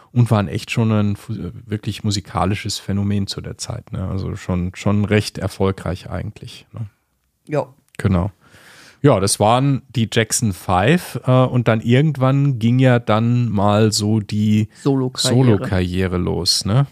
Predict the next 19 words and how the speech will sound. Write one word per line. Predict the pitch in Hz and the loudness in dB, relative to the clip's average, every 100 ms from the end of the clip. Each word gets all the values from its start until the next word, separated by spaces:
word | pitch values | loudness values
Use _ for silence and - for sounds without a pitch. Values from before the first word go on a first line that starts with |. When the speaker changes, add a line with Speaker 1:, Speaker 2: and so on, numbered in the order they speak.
| _ | _
Speaker 2:
Ja, | 131 - - | -4 -4 -8
vor | - - | -6 0
allem | 127 135 143 | 2 4 4
mit | 135 131 | 2 0
dem, | 135 127 127 | 0 0 0
mit | 127 | -2
dem | 127 | -4
ersten | 135 131 - 131 | -2 -4 -2 -2
Solo-Album | 127 131 151 143 131 135 131 131 | 0 0 0 -2 -2 -2 -2 -2
dann | 131 131 127 127 | 0 -2 -2 -4
Got | 127 127 | -6 -6
to | - 123 | -6 -4
Be | 139 - | -2 -4
There, | 127 - - - _ _ - | -4 -8 -10 -12 _ _ -4
neunzehnhundertzweiundsiebzig | 127 127 - - - - 135 139 123 - - - - - _ _ - | -2 -2 -6 -8 -10 -8 -6 -6 -8 -14 -18 -16 -16 -20 _ _ 2
Speaker 1:
Mhm. | 110 92 110 - | 4 4 -2 -4
Speaker 2:
ist | |
das | - - | -12 -12
erschienen. | - - - - 50 | -12 -12 -10 -6 -6